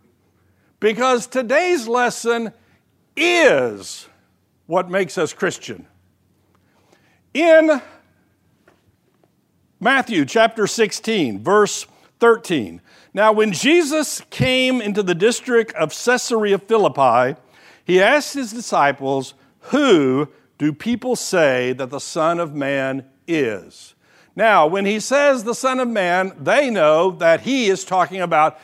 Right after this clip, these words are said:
himself. "Who do people say that I am?" That is the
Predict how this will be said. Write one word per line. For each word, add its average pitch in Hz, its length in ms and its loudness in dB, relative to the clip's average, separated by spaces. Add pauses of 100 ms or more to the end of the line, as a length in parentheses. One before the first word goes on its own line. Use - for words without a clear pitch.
(140)
himself. 214 960 0
"Who 349 260 2
do 311 180 -2
people 240 560 -2
say 226 440 -2
that 190 340 0
I 170 240 2
am?" 147 580 -4 (920)
That 226 340 0
is 226 800 0 (600)
the 165 680 -2